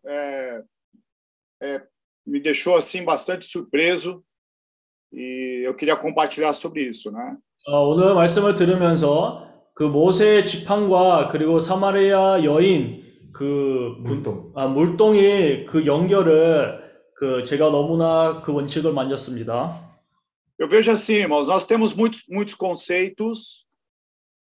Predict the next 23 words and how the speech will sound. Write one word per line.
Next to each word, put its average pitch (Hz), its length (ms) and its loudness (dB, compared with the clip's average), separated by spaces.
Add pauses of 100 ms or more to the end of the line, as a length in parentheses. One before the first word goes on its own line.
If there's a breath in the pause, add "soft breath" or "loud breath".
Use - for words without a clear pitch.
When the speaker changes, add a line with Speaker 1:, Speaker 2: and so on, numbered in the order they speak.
Speaker 1:
preconceitos, 180 1300 -6 (480)
e, 151 920 -4
e 151 60 -10
nós, 180 720 0
é, 156 560 -4
geralmente, 190 480 0
quando 214 180 -10
a 196 80 -4
gente 180 200 -12
fala 180 240 -2
de 143 80 -10
algum 151 280 -6
objeto, 120 960 -8 (100)
a 127 120 -6
gente 143 320 -4
acha 160 340 2
que 170 120 -6
é 170 60 2
o 175 100 4
objeto 190 800 0
que 208 120 -10
tem 202 220 -6
o 202 220 -8